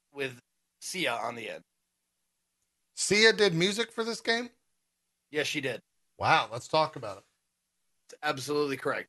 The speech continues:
Speaker 1: She did all of the composing for all the music. Funny
Speaker 2: Incredible.
Speaker 1: enough, the music in this game is actually really good.
Speaker 2: Is it?
Speaker 1: <laughs> It's worth,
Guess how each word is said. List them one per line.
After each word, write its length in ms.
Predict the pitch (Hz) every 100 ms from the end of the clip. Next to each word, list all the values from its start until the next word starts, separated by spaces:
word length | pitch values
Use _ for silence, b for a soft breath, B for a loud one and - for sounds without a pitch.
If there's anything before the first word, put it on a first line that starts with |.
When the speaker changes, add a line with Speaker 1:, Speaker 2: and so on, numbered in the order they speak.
| -
Speaker 1:
She 100 | 151
did 160 | 147
all 260 | 147 151 170
of 120 | 160
the 140 | 160 160
composing 680 | - 151 143 143 135 135
for 160 | 127 135
all 140 | 127
the 40 | 123
music. 300 | 113 104 - _ _ -
Funny 60 | 120 311
Speaker 2:
Incredible. 40 | 302
Speaker 1:
enough, 260 | 226 214 -
the 60 |
music 260 | 170 214 233
in 80 | 214
this 160 | 208
game 240 | - 240 196
is 100 | 208
actually 340 | 175 - 220
really 260 | 160 151 156
good. 320 | 214 247 - -
Speaker 2:
Is 180 | - 143
it? 140 | 220 -
Speaker 1:
<laughs> 180 | 185 -
It's 220 | 170 170
worth, 280 | 175 190